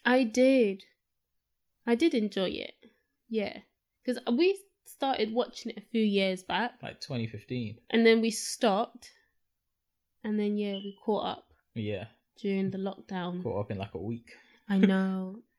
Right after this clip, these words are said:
Speaker 1: I don't even think it was a week, was
Speaker 2: Oh,
Speaker 1: it?
Speaker 2: we watched back to back to back to back.
Speaker 1: Yeah.
Speaker 2: But it's always nice when you've got episodes that have built up like that.
Speaker 1: Yeah. Then you can just watch it all in one go. You don't forget what's happening. And
Speaker 2: Yeah,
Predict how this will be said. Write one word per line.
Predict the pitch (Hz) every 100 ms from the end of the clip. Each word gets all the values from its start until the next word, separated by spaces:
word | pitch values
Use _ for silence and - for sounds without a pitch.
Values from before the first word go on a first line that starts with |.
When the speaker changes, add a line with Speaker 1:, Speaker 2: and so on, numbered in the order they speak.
| _ _
Speaker 1:
I | 226
don't | 269
even | 233 202
think | 202 -
it |
was | 190 185
a |
week, | 190 208 -
was | 202 185
Speaker 2:
Oh, |
Speaker 1:
it? | 185 123
Speaker 2:
we | 131
watched | 120 104 -
back | - 107
to | -
back | 107 -
to | -
back | 107 -
to | 104
back. | 98 - 214 -
Speaker 1:
Yeah. | 202 190 180 185 196 - _ _ _ _ _ _ _ _ -
Speaker 2:
But | 139
it's | 165
always | 165 135
nice | 123 113 -
when | 101
you've | 98 98
got | -
episodes | 104 107 - 98 98
that | 90
have | 110 -
built | 110 101
up | 92 -
like | 101 58
that. | 50 - _
Speaker 1:
Yeah. | 226 220 185 175 - - - - - _ _ -
Then | 240
you | 269
can | 262
just | 262 226
watch | 233 - -
it | -
all | 233 220
in | 214
one | 220 214
go. | 214 214 214 208
You | 214 214
don't | 220 -
forget | 214 220 208
what's | 208 -
happening. | - 226 - 220 208 214 214 208 208
And |
Speaker 2:
Yeah, | 107 95